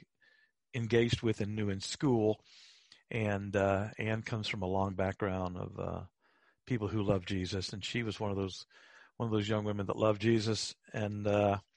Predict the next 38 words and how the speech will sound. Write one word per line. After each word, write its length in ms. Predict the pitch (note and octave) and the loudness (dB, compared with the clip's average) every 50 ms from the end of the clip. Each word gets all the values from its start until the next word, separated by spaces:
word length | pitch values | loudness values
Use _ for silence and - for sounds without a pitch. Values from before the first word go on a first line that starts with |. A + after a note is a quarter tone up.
| _ _ _ _ _ _ | _ _ _ _ _ _
in 140 | B2 G#2+ G2 | -6 -4 -4
school, 500 | - - - D3 F3 E3 G#2+ A2+ B2 _ _ _ _ _ - - - - - _ _ - _ - | -4 2 4 4 4 6 4 2 0 _ _ _ _ _ -20 -20 -20 -20 -20 _ _ -10 _ 2
I 140 | G#2+ A#2+ | 4 4
was 220 | D3 C#3+ B2+ - - | 4 4 2 2 2
one 120 | C#3 B2+ | 2 4
of 60 | B2 | 4
those 180 | A#2 A2 G#2+ G2 | 4 4 2 2
guys 440 | F#2+ A2 A#2 C3+ C#3 B2+ A#2 G#2+ - | 4 4 4 6 6 4 2 2 0
who, 380 | - - A#2 A2+ A2 G#2+ G2+ - _ _ _ _ - - - _ _ _ _ | 0 0 2 2 2 2 0 -4 _ _ _ _ -20 -20 -20 _ _ _ _
uh, 280 | - G#2 G2 F#2+ F#2+ G2+ - | 0 2 2 2 0 0 0
I, 100 | - A2 A2 - - | 0 0 0 0 -2
I, 40 | |
you 160 | G#2+ G#2 A2+ A#2 | 0 0 0 0
know, 200 | G2+ F2+ G2 - - | 0 0 -2 -2 -2
I, 200 | G2 F#2+ F#2 - - | -2 -2 -2 -2 -2
I 120 | - G2+ | 0 0
always, 360 | G2+ G#2 A2 C3 B2+ A#2 A2 G2 A2 A#2 _ _ _ _ _ _ _ _ - | 2 2 4 4 4 2 2 -2 -8 -18 _ _ _ _ _ _ _ _ -2
I 100 | - A#2+ | 2 4
always 280 | C3+ E3 E3+ A#2+ G2+ G2 | 6 6 6 4 0 -2
knew 240 | G#2+ A2+ C3+ D#3 E3 | -2 0 2 4 4
there 100 | C3+ A2 | 4 4
was 160 | G2 F#2+ E2 | 2 0 -2
a 60 | G2 | -2
God, 440 | D#2 A2 A#2+ A#2+ G2 E2+ D#2+ F2+ A2+ _ _ _ _ _ _ _ _ - - _ _ _ _ - | 0 2 2 2 2 2 -2 -4 -4 _ _ _ _ _ _ _ _ -20 -20 _ _ _ _ -2
but 120 | G#2 G2+ | 2 4
I 60 | G2+ | 4
also 380 | G#2 A#2+ C#3+ C#3 - - C#3+ B2+ | 6 6 4 2 2 0 0 0
knew 220 | A#2+ B2 B2 A#2+ | 2 0 0 0
that 160 | G#2+ G2+ E2 _ | 0 -2 -4 _
he 180 | - - C3 B2 | -10 -4 -2 0
and 80 | A2+ | 2
I 120 | A2 G#2+ A2 | 2 2 2
weren't 240 | G#2 G#2+ A2+ - - | 2 0 0 -2 -4
on 140 | G2 F#2 F2+ | -8 -8 -8
speaking 500 | - - _ D#3+ E3 - - E2+ D#2+ E2 | -10 -6 _ -4 -4 -4 -6 -10 -8 -6
terms. 440 | - G#2 F#2+ E2+ D#2+ D#2+ F2+ - - | -6 -4 -4 -6 -8 -10 -12 -14 -10
<laughs> 40 | - | -6
So 220 | C#3+ - - A#2 | -2 2 2 2